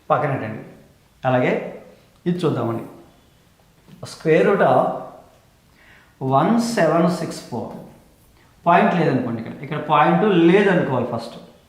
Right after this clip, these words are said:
కట్ చేయండి. నాలుగు నాలుగు పదహారు, శేషం ఒకటి.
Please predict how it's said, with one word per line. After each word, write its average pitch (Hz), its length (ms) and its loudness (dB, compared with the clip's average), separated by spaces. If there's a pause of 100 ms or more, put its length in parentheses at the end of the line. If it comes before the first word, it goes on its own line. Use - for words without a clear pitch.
(800)
కట్ - 180 -2
చేయండి. 135 300 -2 (1200)
నాలుగు 160 400 4
నాలుగు 175 260 4
పదహారు, 143 480 2 (160)
శేషం 139 460 -4
ఒకటి. 120 280 -6